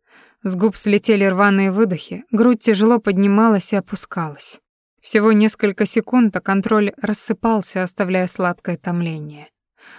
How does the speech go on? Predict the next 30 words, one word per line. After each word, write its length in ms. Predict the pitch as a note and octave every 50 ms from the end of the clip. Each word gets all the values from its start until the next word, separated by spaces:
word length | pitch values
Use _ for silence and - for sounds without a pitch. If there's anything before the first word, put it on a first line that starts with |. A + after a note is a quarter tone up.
| - - _ _ _
Потом 320 | - G#3+ G#3+ B3+ B3+ B3 A3+
будут 300 | G#3+ A#3 G3 A3 G3 -
разговоры, 600 | G3 F#3+ F3+ F#3 F3+ G3 F#3 F#3 A3+ A#3 G#3+ F#3
вопросы 580 | E3 F3 E3 - - G#3 A3 A#3 - - G3+
и 20 | F3+
попытки 500 | - - G#3 - - B3+ - _ - A3
что-то 360 | - - - A3+ G#3 - A3
выяснить. 640 | G3+ A3+ A3+ F#3+ D#3+ - - - D#3+ E3 _ - - _ _ _ _ - - - _ _
Сейчас 440 | _ - - A3+ - - C#4+ C4 -
она 160 | B3+ A#3 A#3+
просто 420 | A#3+ - - - C4 B3+ - - A#3
хотела 540 | - - A3+ G#3+ - - - G3 F3+ E3 D#3
его. 360 | D3+ D3+ D#3+ D#3+ D#3+ D#3 - _ _ _ _ _ - - _ _ _
Безумно 500 | G#3 G3+ G#3 G3+ A3 B3 A#3+ A3 F3+ F3
хотела 500 | - - F#3 F3+ - - F#3+ F3+ F3 - -
именно 420 | - A#3 A3+ G#3+ G#3 F#3 F#3 F#3
его, 320 | F3+ F3 F#3 F3+ F3+ E3 - - _ _ _
а 100 | - A#3
не 120 | G#3+ G#3+ G#3
какого-то 560 | - A3+ G#3 - C4+ B3+ G3+ F3+ - F#3 F3+
абстрактного 640 | - - - - - - F3 - _ F#3 F#3 F3+ F3
мужчину. 560 | F3 E3+ F3 - - - E3+ D3+ D3 D3+ D#3 _ _ _ _ _ _ _
Не 120 | - G#3 G3
говоря 300 | F3+ G#3+ G3+ A3+ A#3 A3+
ни 140 | G#3+ G#3 G#3+
слова, 380 | - - B3+ C4+ C4 A3+ G3
Тони 300 | - - B3 B3+ A#3+ A3
надавил 460 | G#3 G#3 G#3+ G#3 A3 G#3+ A3 A#3 A3
на 140 | G#3 G#3 G#3+
плечо, 520 | - - G#3 A3+ - - - A3+ G3 D#3+